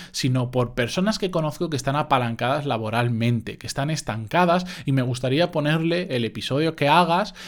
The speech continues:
eh, para que lo escuchen y a ver si así reaccionan". Este email me lo envió Mauricio, que desde aquí le envío un fuerte abrazo por haberme enviado el feedback.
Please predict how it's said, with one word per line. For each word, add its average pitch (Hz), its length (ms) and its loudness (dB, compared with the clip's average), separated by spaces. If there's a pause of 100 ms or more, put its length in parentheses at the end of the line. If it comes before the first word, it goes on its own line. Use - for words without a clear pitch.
(160)
eh, - 280 -10 (760)
para 127 220 0
que 127 100 -2
lo 113 80 -2
escuchen 180 480 2
y 139 60 4
a 113 60 4
ver 131 120 2
si - 100 0
así 151 360 0
reaccionan". 123 680 0
Este 143 200 -2
email 202 240 -2
me 175 100 2
lo 135 80 0
envió 131 240 0
Mauricio, 156 420 0
que 110 140 -2
desde 110 140 -6
aquí 131 320 -4
le 113 100 -6
envío 113 160 -2
un 123 80 -2
fuerte 117 240 -6
abrazo 143 460 0
por 104 100 -2
haberme 104 300 -4
enviado 107 500 -6
el 104 220 -12
feedback. 175 500 0